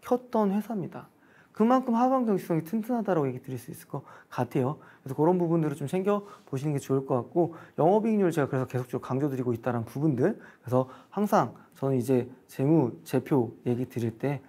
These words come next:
영업이익률 정말 중요하게 많이 보고 있습니다. 좀 비슷한, 어, 투자 지표 중에 하나가 이제 알오이도 있으니까요. 자기 자본 대비해서 수익률 얼마큼 나고 있는지에 대한 부분들을 보셔야 될 것 같습니다.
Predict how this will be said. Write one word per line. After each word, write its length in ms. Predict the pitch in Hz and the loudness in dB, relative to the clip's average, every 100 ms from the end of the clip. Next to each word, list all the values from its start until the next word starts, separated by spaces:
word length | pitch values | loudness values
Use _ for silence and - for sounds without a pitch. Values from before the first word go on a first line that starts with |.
| _ 131 | _ 0
영업이익률 640 | 139 175 190 175 143 131 | 2 2 2 0 0 -4
정말 320 | - 123 151 | -4 -4 -4
중요하게 420 | - 127 123 131 | -6 -8 -6 -6
많이 200 | - 127 | -8 -8
보고 200 | - 139 | -10 -12
있습니다. 420 | 127 - - 98 - - - | -12 -14 -16 -16 -14 -16 -10
좀 140 | - | -6
비슷한, 540 | 175 180 180 196 180 165 - - | -2 -2 2 4 4 -2 -12 -16
어, 300 | - 127 123 123 - | -6 -2 -2 -2 -8
투자 320 | - 233 202 | -6 2 2
지표 240 | 185 - 156 | 2 -2 -6
중에 160 | 135 | -4
하나가 220 | 151 165 131 | -2 -2 -2
이제 180 | 131 - | -6 -2
알오이도 480 | 135 147 214 233 208 | 2 2 2 0 -4
있으니까요. 580 | - 135 113 123 147 165 - - - | -4 -6 -6 -4 -6 -6 -12 -16 -8
자기 300 | - 143 196 | -2 0 2
자본 320 | 151 139 175 | 0 2 0
대비해서 340 | 143 135 151 | 0 0 -2
수익률 300 | 143 226 220 | -2 -2 2
얼마큼 340 | 135 131 156 143 | 2 0 -4 -4
나고 260 | 127 135 | -2 0
있는지에 280 | 165 165 139 | 0 -2 -4
대한 160 | 127 131 - - - | -6 -8 -12 -20 -8
부분들을 540 | 156 165 139 151 - - - _ | -2 0 0 -2 -4 -10 -20 _
보셔야 500 | 131 147 127 147 170 - _ | -6 -2 0 0 -4 -12 _
될 240 | - 123 117 | -8 -6 -4
것 220 | 135 147 - _ - | -4 -4 -10 _ -20
같습니다. 580 | - 120 - 120 117 123 | -12 -10 -8 -8 -4 -6